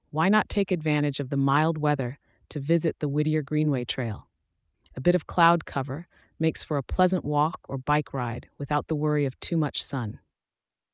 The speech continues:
I'm so grateful you've chosen to start your day with us. Remember, check back in tomorrow for your daily weather update.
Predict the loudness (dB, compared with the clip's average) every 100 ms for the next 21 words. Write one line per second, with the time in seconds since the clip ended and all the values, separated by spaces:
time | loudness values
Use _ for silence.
0 | _ _ _ _ _ _ _ _ -4 -2
1 | 0 2 4 2 4 2 2 -2 0 0
2 | 0 2 2 2 -2 -2 2 2 0 0
3 | 2 2 0 -2 -6 -6 -12 -16 _ _
4 | _ _ _ 0 2 4 2 0 -6 _
5 | _ 0 0 4 4 4 0 2 4 4
6 | 4 2 -2 -4 -2 2 4 6 4 2
7 | 2 0 -2 -4 -4 -4